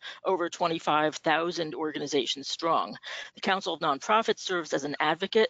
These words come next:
central coordinator, and mobilizer to help nonprofits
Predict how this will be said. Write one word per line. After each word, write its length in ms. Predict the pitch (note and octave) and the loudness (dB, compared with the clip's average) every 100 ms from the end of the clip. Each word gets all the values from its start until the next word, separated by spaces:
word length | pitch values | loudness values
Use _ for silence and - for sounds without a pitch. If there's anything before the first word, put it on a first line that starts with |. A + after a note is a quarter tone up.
| - - | 0 -2
central 360 | F#3 F3+ F3+ | 0 0 -2
coordinator, 760 | - F3 F3+ F#3 F#3 E3+ F3+ F#3 | 0 2 2 2 2 2 2 -2
and 160 | C#3+ D3+ | -4 -2
mobilizer 560 | F#3+ F#3+ E3 D#3+ D#3+ - | 0 4 4 4 -2 -6
to 120 | D3+ | -6
help 300 | - A3 G#3+ _ _ _ _ _ - | 0 0 -2 _ _ _ _ _ -2
nonprofits 640 | D#3+ D3 C3+ C#3 A#2+ E3 | 4 4 2 -2 0 -4